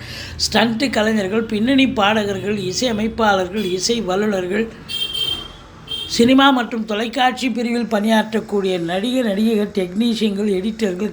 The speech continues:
கேமராமேன்கள் அனைவர்களுக்கும் அற்புதமான காலம். ராசியில சுக்கிரன் இருக்கார். லட்சுமி கடாட்சம் நிறைந்த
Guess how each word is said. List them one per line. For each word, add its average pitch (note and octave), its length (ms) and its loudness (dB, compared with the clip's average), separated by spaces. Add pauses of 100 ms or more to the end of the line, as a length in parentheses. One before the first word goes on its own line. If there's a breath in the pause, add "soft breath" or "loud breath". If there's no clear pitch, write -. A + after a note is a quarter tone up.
கேமராமேன்கள் F#3+ 800 0 (140)
அனைவர்களுக்கும் B3 1040 0
அற்புதமான G3 760 -2
காலம். B2 420 -8 (1500 loud breath)
ராசியில F#3 560 0 (500)
சுக்கிரன் F#3+ 460 -2
இருக்கார். C#3+ 480 -4
லட்சுமி G3 440 0
கடாட்சம் G3 800 0
நிறைந்த F#3 360 -4